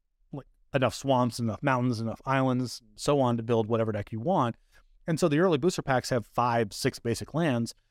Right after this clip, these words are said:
which looks really weird today if you look at modern boosters, which maybe have one basic, maybe zero, depending on the set.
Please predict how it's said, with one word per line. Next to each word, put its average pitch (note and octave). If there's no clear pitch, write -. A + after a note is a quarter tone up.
which C3+
looks C3+
really B2+
weird B2
today B2+
if C3
you C3
look A#2+
at B2+
modern B2+
boosters, A#2
which A2+
maybe A#2
have A#2
one B2+
basic, A#2+
maybe G#2
zero, C3
depending A#2+
on G#2+
the G#2+
set. D#3+